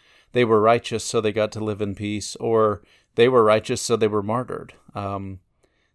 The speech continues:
there, there seems like there's probably some of that and other things mixed in as well. And it's been very illuminating to me to look back into church history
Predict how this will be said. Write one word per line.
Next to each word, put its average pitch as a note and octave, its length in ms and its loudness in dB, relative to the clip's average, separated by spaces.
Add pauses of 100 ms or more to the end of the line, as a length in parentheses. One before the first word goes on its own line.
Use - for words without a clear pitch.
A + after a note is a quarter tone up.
(120)
there, G#2+ 200 0
there A2 180 -6
seems C3 300 -4
like A#2 180 -2
there's A2 240 -6
probably A2+ 460 -2
some A2+ 220 -4
of G#2 140 -6
that A2+ 340 -6
and A2 520 -12 (440)
other A#2+ 260 -2
things A2 340 -6
mixed A2 320 -10
in A2 120 -4
as G2 140 -8
well. A2 480 -8
And G#2+ 120 -8
it's G2+ 140 -8
been A2 240 -4
very G#2+ 240 0
illuminating G#2 580 -4
to G2 100 -10
me A#2 240 -4
to G2+ 100 -8
look G2+ 200 -8
back G2+ 200 -4
into G2 180 -10
church G#2 280 -10
history G#2+ 600 -10